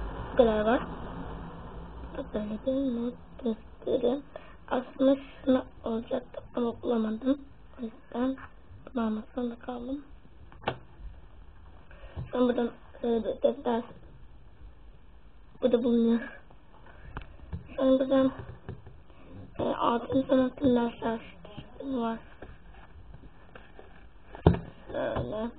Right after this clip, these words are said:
Bunlar test üzerine çıkacak. O yüzden burada kalıyor. Burası da böyleydi arkadaşlar. Şimdi arkadaşlara geçeyim.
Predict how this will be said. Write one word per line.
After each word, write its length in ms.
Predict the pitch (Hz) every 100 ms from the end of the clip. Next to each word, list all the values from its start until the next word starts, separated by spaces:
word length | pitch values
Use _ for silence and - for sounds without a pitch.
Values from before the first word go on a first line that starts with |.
| - - - - - - - - - - - -
Bunlar 260 | 254 240
test 320 | 233 247 - 254
üzerine 400 | 240 233 233 -
çıkacak. 320 | - 285 -
O 80 | 240
yüzden 280 | 254 269
burada 180 | 233 -
kalıyor. 320 | - - - 269 - - - - - - - - - - - - - - - - - - - -
Burası 400 | - 233 220 -
da 200 | 311 311 311 - -
böyleydi 380 | 254 233 220 214
arkadaşlar. 640 | 220 226 220 - 190 - - - - -
Şimdi 400 | 254 254 269 269 - - - - - - - - - - -
arkadaşlara 600 | 262 269 302 285 262 240
geçeyim. 580 | 220 220 - - 262 269